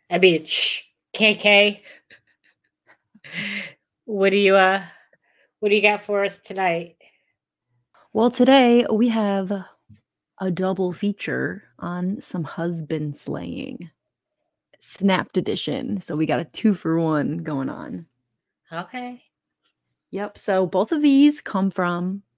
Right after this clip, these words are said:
Speaker 2: you know, the iconic Snapped television show on Oxygen, where people snap. <laughs> And in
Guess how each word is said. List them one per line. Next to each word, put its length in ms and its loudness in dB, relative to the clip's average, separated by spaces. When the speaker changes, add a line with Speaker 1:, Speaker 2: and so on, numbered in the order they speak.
Speaker 2:
you 220 -2
know, 200 -6
the 140 -2
iconic 540 -4
Snapped 760 -6
television 500 -6
show 320 -8
on 160 -10
Oxygen, 680 -10
where 160 2
people 600 0
snap. 500 -6
<laughs> 40 -20
And 320 2
in 380 -2